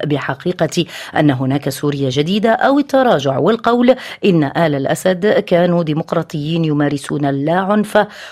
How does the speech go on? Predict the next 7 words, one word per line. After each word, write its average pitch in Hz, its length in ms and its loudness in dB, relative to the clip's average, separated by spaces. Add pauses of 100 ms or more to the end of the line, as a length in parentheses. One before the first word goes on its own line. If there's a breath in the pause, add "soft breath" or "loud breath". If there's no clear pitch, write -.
(120)
وهذه 139 600 0
مغالطة 135 760 -2
حسب - 460 -6
تعبيره. 139 640 0 (260 loud breath)
جنبلاط 240 640 4
شدد 170 260 0 (300)
على 143 400 -2